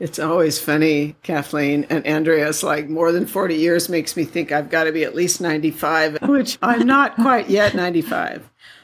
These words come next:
Okay, so in all seriousness, to ground this whole topic that we're going to talk about today,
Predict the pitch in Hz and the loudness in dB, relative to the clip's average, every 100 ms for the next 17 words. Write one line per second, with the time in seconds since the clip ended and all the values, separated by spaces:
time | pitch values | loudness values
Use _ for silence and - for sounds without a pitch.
0 | _ 311 - 202 160 - - 339 311 - | _ -6 -2 -4 -4 -10 0 2 2 -2
1 | 254 269 269 277 247 - - 277 285 294 | -2 2 2 0 -4 -6 -2 0 0 0
2 | - 180 170 - 185 175 107 180 180 190 | -2 -4 -4 -2 -2 -2 -6 -2 0 2
3 | 220 208 180 170 - 180 - 175 185 220 | 2 0 -2 -4 -4 -6 -4 -2 -2 -2
4 | 160 - - 170 175 151 175 180 165 165 | -6 -8 -6 -4 -4 -4 -2 -2 -4 -4
5 | 185 208 269 165 131 - 165 151 143 139 | -6 -4 -2 0 -2 -6 -4 0 0 0
6 | 139 - | -4 -8